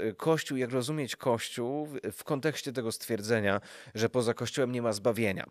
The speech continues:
E, wiem, że na to pytanie odpowiadałem już jakiś czas temu w jednym z pierwszych podcastów, e, czyli jakieś dwa i pół roku temu. Natomiast dzisiaj chciałbym odpowiedzieć na to pytanie w nieco inny sposób.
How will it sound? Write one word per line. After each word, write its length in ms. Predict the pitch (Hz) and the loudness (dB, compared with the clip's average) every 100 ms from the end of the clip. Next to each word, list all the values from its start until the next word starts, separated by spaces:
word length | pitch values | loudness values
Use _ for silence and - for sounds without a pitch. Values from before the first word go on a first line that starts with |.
| - - - - | -14 -16 -16 -4
E, 340 | 120 117 107 110 | 6 6 6 2
wiem, 260 | 117 170 | 0 0
że 100 | 147 | 2
na 100 | 135 | 0
to 160 | 127 131 | 0 -2
pytanie 300 | - 151 160 | 0 0 0
odpowiadałem 580 | 131 117 113 120 160 127 | -2 -2 2 2 2 0
już 120 | 107 | 0
jakiś 240 | 117 107 | -2 -2
czas 180 | - 113 | -4 -2
temu 340 | 143 131 120 113 101 | 0 0 0 0 -6
w 80 | 117 | -2
jednym 200 | 113 110 | 0 0
z 100 | 107 | -4
pierwszych 480 | - 156 160 - - | 0 0 0 -2 -4
podcastów, 760 | 117 110 139 120 - 85 82 - - - - - | -4 -2 -2 -2 -2 -6 -8 -14 -20 -20 -18 -2
e, 400 | 110 98 95 92 | 2 4 2 -2
czyli 260 | - 104 | -6 -2
jakieś 320 | 98 101 92 | -2 -2 -6
dwa 240 | 98 98 101 | 0 2 4
i 80 | 104 | 2
pół 140 | 113 | 0
roku 240 | 107 147 | 0 0
temu. 320 | 143 101 92 95 _ | -2 -2 -2 -8 _
Natomiast 360 | 120 131 127 - | 0 2 0 0
dzisiaj 180 | 175 | -4
chciałbym 340 | 151 151 135 127 - | -2 0 0 -2 -2
odpowiedzieć 480 | - 113 135 160 151 | -4 -2 -2 -4 -2
na 100 | 127 | -4
to 80 | 113 | -4
pytanie 420 | 131 143 139 123 | 0 0 2 -2
w 100 | 110 | -2
nieco 460 | 131 147 - 135 - | -2 -2 0 -2 0
inny 720 | 135 127 123 113 110 110 113 _ _ | -2 -2 0 2 2 0 -4 _ _
sposób. 640 | - - 90 80 - - | -8 -4 -4 -4 -8 -14